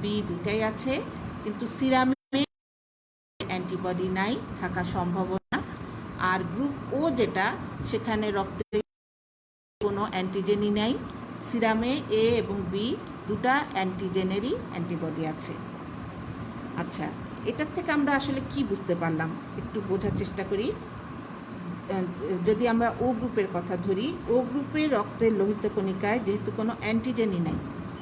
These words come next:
এ, বি কোনো অ্যান্টিজেনই নাই, তাহলে এই গ্রুপ, এই ও গ্রুপকে আমরা কি করতে পারবো? যে কোনো গ্রুপেরই, উম, উম, রক্ত দিতে পারবো।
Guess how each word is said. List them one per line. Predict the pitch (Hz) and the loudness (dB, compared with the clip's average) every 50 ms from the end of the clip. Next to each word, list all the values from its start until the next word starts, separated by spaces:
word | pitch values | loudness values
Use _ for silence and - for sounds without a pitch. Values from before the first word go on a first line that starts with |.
| - - - - - | -10 -10 -6 0 4
এ, | 208 214 220 226 214 190 | 6 8 8 8 6 4
বি | 208 220 226 226 | 2 -2 -2 0
কোনো | 254 247 254 | 0 2 4
অ্যান্টিজেনই | 240 240 240 233 262 254 220 226 202 175 170 | 4 4 4 2 2 2 2 2 2 2 2
নাই, | 160 156 151 - - - - - - - - - - - | 2 0 0 -2 -6 -8 -10 -10 -8 -8 -8 -8 -4 0
তাহলে | 247 247 254 269 320 392 494 - - - - - - - - - - | 2 4 4 4 4 2 0 -2 -6 -8 -8 -10 -10 -10 -8 -4 0
এই | 254 277 311 330 330 330 302 294 208 | 2 2 4 4 2 0 0 0 0
গ্রুপ, | 233 262 254 - - - - - - - | 2 2 2 0 -2 -6 -8 -8 -2 2
এই | 214 220 247 254 262 247 - - | 4 4 4 4 0 0 -2 0
ও | 226 240 254 247 226 | 0 2 2 2 0
গ্রুপকে | 240 247 - - - - 208 160 151 - - 196 | -2 -4 -4 -4 -2 0 0 0 0 -2 -4 -2
আমরা | 196 208 214 220 | -2 0 0 0
কি | - - 285 - | -2 -4 -2 0
করতে | 269 254 262 - 220 | 0 0 0 0 0
পারবো? | - 190 170 165 175 175 170 165 | 0 0 0 0 0 -2 -2 0
যে | - 240 269 285 277 - | 0 2 2 2 2 2
কোনো | 330 311 320 311 | 2 2 2 2
গ্রুপেরই, | 254 202 214 226 220 - 226 220 220 233 254 302 | 0 0 -2 -2 0 2 4 4 4 2 0 -2
উম, | 427 - - - - - - - - - - 180 175 175 175 175 175 175 | -2 -2 -6 -8 -10 -10 -8 -8 -8 -6 -6 -4 -2 -2 -2 -2 -2 -4
উম, | 170 170 165 170 170 165 - - - 180 190 | -4 -4 -4 -4 -4 -6 -6 -4 -4 -2 -2
রক্ত | 196 190 - - 208 190 | -2 -2 0 0 2 2
দিতে | 185 185 - 190 | 2 0 0 0
পারবো। | 175 196 180 175 175 214 262 403 | 2 2 2 2 2 2 2 2